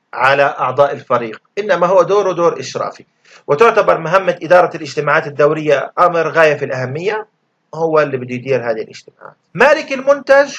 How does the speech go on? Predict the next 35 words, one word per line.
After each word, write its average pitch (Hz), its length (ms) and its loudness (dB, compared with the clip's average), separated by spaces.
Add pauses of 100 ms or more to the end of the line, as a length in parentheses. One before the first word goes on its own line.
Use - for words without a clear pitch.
هو 202 260 4
مصدر 254 640 0
متطلبات 196 1080 2
النظام، 165 580 0 (180)
هو 131 200 0
ي-، 131 220 -6 (140)
مصدر 185 440 2
الوحيد 214 720 -2
للفريق 175 680 0
بشأن 185 300 0
المتطلبات 160 760 0
وترتيبها 190 640 0
وأولوياتها. 147 840 0 (340)
بعد 135 200 2
كل 208 260 4
دورة 233 560 4 (100)
بنقعد 156 440 0
معاه، 180 400 4
بنقول 175 340 -4
له: 156 60 0
"تفضل، 151 380 0
هاي 147 140 0
المنتج، 170 580 0 (380)
إيش 165 180 -6
رأيك 143 340 0
فيه؟" 185 100 -8
طبعا 180 220 -2
هو 185 60 0
بكون 170 260 -4
مطلع 143 320 0
على 131 100 0
كل 143 140 -6
شيء 156 180 -8
من 147 120 -10
الأول، 170 420 -2